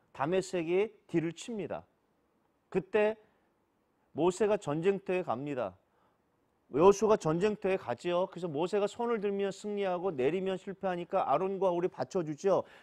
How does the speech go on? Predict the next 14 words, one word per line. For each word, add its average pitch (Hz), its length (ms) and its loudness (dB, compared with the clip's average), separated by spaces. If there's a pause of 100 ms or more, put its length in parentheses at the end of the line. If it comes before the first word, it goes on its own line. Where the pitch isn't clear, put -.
그리고 220 560 6 (220)
사십오 170 640 4
일 226 100 0
만에 214 280 2
시내산에 208 580 -4
도착합니다. 139 680 -2 (240)
이 233 220 2
사십오 180 680 2
일 226 120 0
동안 226 340 2
이스라엘 220 420 0
백성들은 190 720 -4
매일매일 311 460 8
원망합니다. 170 800 2